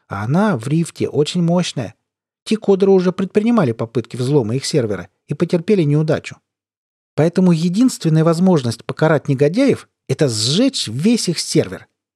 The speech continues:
Э, сжечь — это значит, э... Я многозначительно помахал в воздухе пальцами.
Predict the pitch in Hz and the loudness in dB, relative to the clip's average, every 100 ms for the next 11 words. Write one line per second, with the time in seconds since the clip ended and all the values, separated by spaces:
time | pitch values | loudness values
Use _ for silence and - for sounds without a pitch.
0 | _ _ _ _ _ _ _ 92 104 101 | _ _ _ _ _ _ _ -6 -4 -4
1 | 98 92 98 143 160 - 123 104 120 131 | -4 -2 0 0 0 -2 -4 -4 -2 0
2 | 139 127 117 120 117 113 - _ _ _ | -2 -2 -2 -2 -2 -4 -8 _ _ _
3 | _ - 123 113 98 101 107 107 170 - | _ -8 -6 -4 -6 -8 -8 -6 -6 -4
4 | 107 - 101 107 143 127 101 113 110 113 | -4 -6 -8 -4 -2 -2 -2 -4 -4 -6
5 | - - 90 - - | -6 -8 -12 -14 -16